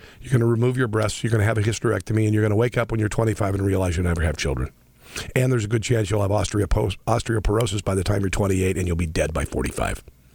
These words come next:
They didn't say that. I did. But she realized, "I can't, I can't,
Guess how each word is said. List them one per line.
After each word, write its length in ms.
They 160
didn't 200
say 180
that. 180
I 120
did. 320
But 140
she 120
realized, 440
"I 60
can't, 280
I 60
can't, 300